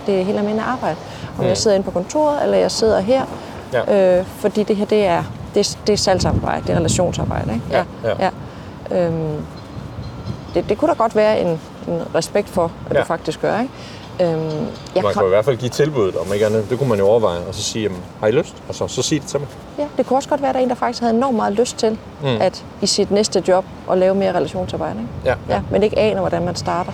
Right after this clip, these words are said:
Speaker 2: Ja.
Speaker 1: Ja. Øhm, jeg kommer også til at tænke på en anden ting, at, øh, har, har du et netværk på besøg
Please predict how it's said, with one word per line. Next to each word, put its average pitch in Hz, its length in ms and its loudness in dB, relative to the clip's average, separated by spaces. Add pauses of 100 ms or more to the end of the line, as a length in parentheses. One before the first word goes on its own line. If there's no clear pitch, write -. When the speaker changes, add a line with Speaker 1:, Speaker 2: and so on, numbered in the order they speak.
(320)
Speaker 2:
Ja. 131 120 4 (1300)
Speaker 1:
Ja. 196 60 0
Øhm, 170 400 0 (500)
jeg 233 80 2
kommer 247 160 2
også 269 100 -2
til 294 60 0
at 285 40 0
tænke 277 200 -2
på 262 60 -2
en 233 80 2
anden 262 180 -2
ting, 269 240 2 (120)
at, 208 340 0
øh, 175 500 6 (360)
har, 196 240 0
har 208 120 0
du 302 160 -4
et 285 60 4
netværk 254 460 2
på 220 80 0
besøg - 340 -2